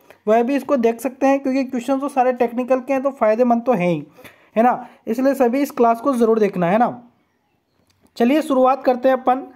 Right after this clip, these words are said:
क्वेश्चन है अपने पास थर्टी सिक्स नंबर, है ना। कितने नंबर का क्वेश्चन है अपने पास? थर्टी सिक्स नंबर का जो क्वेश्चन है वह है कि सात सौ पचास वाट की तुलना में एक हज़ार वाट की विद्युत इस्त्री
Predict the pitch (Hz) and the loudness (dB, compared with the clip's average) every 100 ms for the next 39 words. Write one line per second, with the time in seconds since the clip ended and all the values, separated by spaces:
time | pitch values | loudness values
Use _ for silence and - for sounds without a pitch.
0 | _ _ _ - 254 254 302 302 277 277 | _ _ _ -4 -2 0 2 2 0 -2
1 | 277 294 269 254 269 269 262 269 262 254 | -2 -2 -2 -2 -2 -4 -6 0 0 2
2 | 262 302 - _ 226 262 185 - 240 233 | 0 -2 -12 _ 0 2 0 -4 -10 -2
3 | 277 269 254 262 269 254 233 254 262 247 | 0 2 2 0 -2 -4 -4 -2 0 0
4 | 247 269 277 233 247 240 247 - 247 233 | 0 -2 0 -4 -4 -6 -8 -4 0 0
5 | 233 254 247 240 214 247 240 247 247 - | 0 -2 -4 -6 -6 -2 0 -2 -8 -20
6 | - _ 190 240 277 254 262 - _ _ | -20 _ 0 0 0 -2 -4 -8 _ _
7 | - 285 302 285 - 240 262 285 277 247 | 0 2 2 -2 -4 -2 -2 -2 -2 -2
8 | 254 254 277 269 196 196 233 247 262 277 | 2 0 0 -4 -2 0 2 0 -4 -4
9 | 277 262 226 220 220 214 233 247 - _ | -2 0 0 0 0 -2 -4 -6 -16 _
10 | 214 254 285 254 226 254 269 240 214 220 | 0 0 0 -2 0 2 2 2 2 2
11 | 240 240 247 269 269 214 202 233 254 262 | 2 -2 -4 -2 0 0 0 0 0 -4
12 | - 220 - 240 233 | -2 -4 -2 0 2